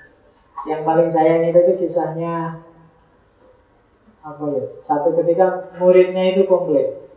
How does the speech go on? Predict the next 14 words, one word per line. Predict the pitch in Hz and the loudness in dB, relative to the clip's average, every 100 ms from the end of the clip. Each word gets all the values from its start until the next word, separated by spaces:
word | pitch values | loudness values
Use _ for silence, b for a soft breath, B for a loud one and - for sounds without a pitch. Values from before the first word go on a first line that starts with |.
| _ _ _ - | _ _ _ -4
sama, | 156 156 156 | -4 -2 -4
karena | 170 196 | 2 2
Gunung | 185 175 196 202 | 2 2 4 4
ini | 214 | 4
orangnya | 214 196 202 220 202 | 4 4 4 2 2
nggak | - 170 | 2 2
pernah | 175 185 | -2 -2
gaya. | 151 139 127 123 - - - _ _ _ _ _ _ _ _ _ _ _ _ _ _ | 2 4 4 0 -8 -18 -20 _ _ _ _ _ _ _ _ _ _ _ _ _ _
Jadi | 139 160 165 | -6 -2 0
bajunya | 165 165 170 170 185 208 | 2 2 2 4 6 8
itu | 202 | 8
baju | - - 170 | 6 4 0
kumel, | 165 185 196 208 208 202 | 0 0 4 4 6 4
baju, | 175 147 | 4 4